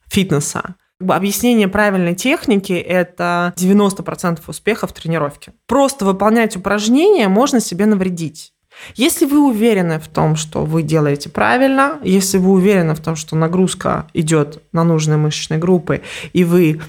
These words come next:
м, там, не травмируете свой позвоночник, да, так, так же, как с этими планками, да, куча там был челлендж этих, там, по семь минут стояли планки люди. Но здесь же важна техника.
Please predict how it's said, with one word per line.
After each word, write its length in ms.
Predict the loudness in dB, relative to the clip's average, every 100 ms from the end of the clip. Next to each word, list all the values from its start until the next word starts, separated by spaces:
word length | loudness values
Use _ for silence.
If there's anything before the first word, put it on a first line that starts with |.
| -20 _
м, 240 | 2 2 2
там, 260 | 2 2
не 120 | 2
травмируете 640 | 2 2 2 2 2 -2 -6
свой 180 | -6 -4
позвоночник, 760 | 0 2 2 2 -2 -4 -2
да, 200 | 0 0
так, 240 | -2 -12 -12
так 160 | -14
же, 80 | -14
как 120 | -12
с 60 | -10
этими 200 | -2 -2
планками, 540 | 0 0 2 0 -2
да, 120 | -2
куча 280 | -2 -6 -8
там 160 | -2 0
был 140 | 0
челлендж 460 | 0 0 2 0 -2
этих, 220 | -6 -8
там, 120 | -8
по 100 | -4
семь 240 | -2 2 4
минут 320 | 4 2 0
стояли 360 | -2 0 2 0
планки 460 | 0 2 0 -2
люди. 320 | -2 -2 -4 -8 -16 -6
Но 80 | 0
здесь 140 | 2
же 80 | 2
важна 280 | 0 0 0
техника. 640 | 0 -2 -2 -10 -10 -14